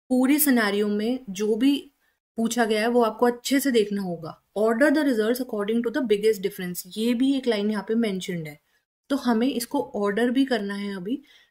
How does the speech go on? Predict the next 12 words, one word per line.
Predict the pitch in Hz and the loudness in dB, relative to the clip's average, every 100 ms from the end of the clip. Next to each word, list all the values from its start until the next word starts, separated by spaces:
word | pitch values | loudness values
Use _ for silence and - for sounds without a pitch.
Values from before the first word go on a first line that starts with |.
| - | -8
biggest | 190 226 285 269 | -2 2 2 2
difference | 220 226 247 247 240 | 0 2 4 2 2
के | 254 | 0
according, | 233 - 175 156 160 - _ - | -2 -4 -6 -6 -12 -16 _ -4
right। | 240 262 - - - - | -2 -2 -8 -20 -12 -4
तो | 254 | -2
biggest | 226 226 277 240 | 0 2 0 0
difference | 247 - 262 254 | -2 0 0 2
का | 277 | 0
क्या | 262 247 | 0 0
मतलब | 240 247 254 247 | 0 0 0 0
हुआ | 247 277 | 0 -4